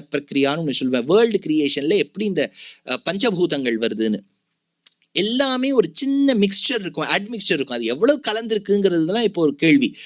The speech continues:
இப்போ யோசிச்சு பாருங்க, அன்னையும் பிதாவும் முன்னறி தெய்வம். இது வந்து இன்னைக்கு நேத்து வந்தது இல்ல, ஔவையார் காலத்துலயும் சொல்லிட்டு இருக்கா. ஔவையாருக்கு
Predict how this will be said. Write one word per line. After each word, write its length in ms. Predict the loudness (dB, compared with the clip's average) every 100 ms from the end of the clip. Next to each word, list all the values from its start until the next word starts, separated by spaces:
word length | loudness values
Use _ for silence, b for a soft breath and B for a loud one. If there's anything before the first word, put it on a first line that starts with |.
| B
இப்போ 140 | B 4
யோசிச்சு 260 | 6 6
பாருங்க, 460 | 2 -2 -2 -2 -2 -6 _ _ _ _ _ _ _ _ _ _ _ _ _ _ _ _ _ _ _ _ _ _ _ _ _ _
அன்னையும் 680 | -2 0 0 0 0 -4 -6 _ _ _ _ _ _ -2
பிதாவும் 680 | 0 2 2 2 -2 -6 -6 _ _
முன்னறி 460 | 2 4 4 2 0
தெய்வம். 360 | -2 -4 -8 _
இது 200 | -2 2
வந்து 260 | 2 0 -2
இன்னைக்கு 320 | 0 0 0
நேத்து 240 | -2 -2
வந்தது 240 | -2 -2 -2
இல்ல, 180 | -4 -4
ஔவையார் 380 | -2 0 0
காலத்துலயும் 500 | -4 -6 -8 -10 -8
சொல்லிட்டு 380 | -6 -8 -12 -20
இருக்கா. 140 | -20 -8
ஔவையாருக்கு 560 | -2 2 4 2 0